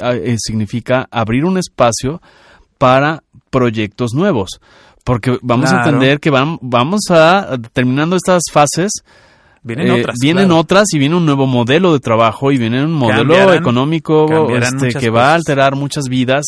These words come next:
Speaker 1: y que tenemos que, que anticiparnos
Speaker 2: Totalmente.
Speaker 1: en lo, en lo que vamos a hacer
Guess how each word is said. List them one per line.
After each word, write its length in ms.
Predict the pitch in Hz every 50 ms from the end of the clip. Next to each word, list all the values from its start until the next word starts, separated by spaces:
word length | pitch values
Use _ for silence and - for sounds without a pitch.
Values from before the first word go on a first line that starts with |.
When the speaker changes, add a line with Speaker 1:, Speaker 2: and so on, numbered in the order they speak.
| - -
Speaker 1:
y 120 | 156 147
que 120 | - 165
tenemos 460 | 160 - 160 156 160 175 202 233 214 -
que, 260 | - 185 175 170 131
que 120 | - 139 135
anticiparnos 920 | 127 120 - 123 110 - 123 113 - - 120 110 104 104 113 143 202 - - -
Speaker 2:
Totalmente. 640 | - 113 104 - - 104 107 123 127 117 123 127 - - - - _ -
Speaker 1:
en 240 | 120 123 123 131 127
lo, 80 | 127
en 160 | 113 107 127 120
lo 80 | 113
que 160 | - - 117
vamos 320 | 113 113 101 120 139 156 160
a 60 | 165
hacer 360 | 143 - 135 131 139 143 -